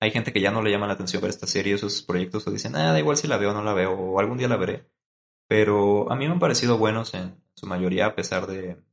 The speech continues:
de la opinión popular. Eh, y supongo que es una cuestión muy subjetiva.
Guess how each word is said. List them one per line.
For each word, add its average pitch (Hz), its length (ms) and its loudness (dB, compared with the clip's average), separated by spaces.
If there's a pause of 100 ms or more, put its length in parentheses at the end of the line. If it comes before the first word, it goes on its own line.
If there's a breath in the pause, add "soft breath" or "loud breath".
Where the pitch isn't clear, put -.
(140)
de 92 100 -2
la 90 80 0
opinión 92 360 -8
popular. 95 540 -2 (720)
Eh, 90 640 -2 (340)
y 123 240 2
supongo 185 420 -2
que 190 80 -2
es 180 80 -2
una 185 120 0
cuestión 110 280 -2
muy 117 100 -4
subjetiva. 87 640 -8